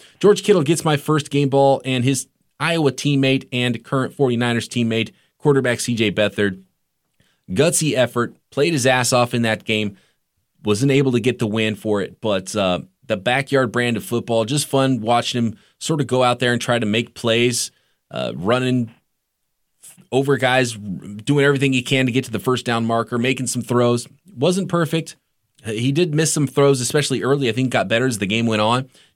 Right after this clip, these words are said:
He missed a few throws early. He's not a, a beautiful thrower of the football. He's not a dart thrower like Jimmy Garoppolo. I mentioned that earlier, but he, he, he, he played a fun brand of football.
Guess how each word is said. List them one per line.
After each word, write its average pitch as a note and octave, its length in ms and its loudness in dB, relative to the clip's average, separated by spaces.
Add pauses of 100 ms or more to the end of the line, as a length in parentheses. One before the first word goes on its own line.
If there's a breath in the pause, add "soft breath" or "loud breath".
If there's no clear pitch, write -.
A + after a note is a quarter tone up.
He C#3 240 0
missed D#3 240 0
a A#2 40 -8
few C#3+ 220 0
throws A2 300 0
early. G2 220 -2
He's F#2+ 140 -4
not C3 240 0 (340 soft breath)
a, G2+ 240 -2
a G#2+ 40 -2
beautiful A#2 500 -2
thrower A#2 340 0
of G2+ 80 -2
the F#2 80 -4
football. G2 480 -2
He's F#2+ 160 -6
not A#2 240 0 (160)
a A2 120 -2
dart A2 360 -2
thrower A2 320 0
like G2+ 160 -2
Jimmy G#2+ 180 -4
Garoppolo. F#2+ 480 -2
I F#2+ 60 -2
mentioned F#2+ 320 -2
that F#2+ 140 -2
earlier, F#2 380 -2 (560)
but B2+ 300 -2
he, F2+ 220 -18
he, B2+ 260 -6
he, D3 580 0
he F3+ 160 0
played G#3+ 240 0
a - 20 0
fun F#3 260 0
brand C#3 220 2
of B2+ 80 -6
football. B2 400 0